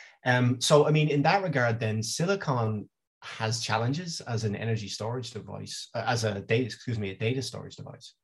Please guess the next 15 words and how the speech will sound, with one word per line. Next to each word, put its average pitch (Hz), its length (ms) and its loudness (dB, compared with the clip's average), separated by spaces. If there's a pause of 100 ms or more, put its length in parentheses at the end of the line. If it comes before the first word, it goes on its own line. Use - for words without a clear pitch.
(580)
um, 98 340 -6
in 113 120 2
that 104 180 2
its - 120 -4
capacity 120 480 0
limits 104 380 -4
will 104 120 -4
be 95 200 -8
reached 107 480 -10
in 107 160 -4
the 98 300 -6 (140)
not 107 220 -8
too 101 200 -8
distant 98 380 -8
future, 120 580 -10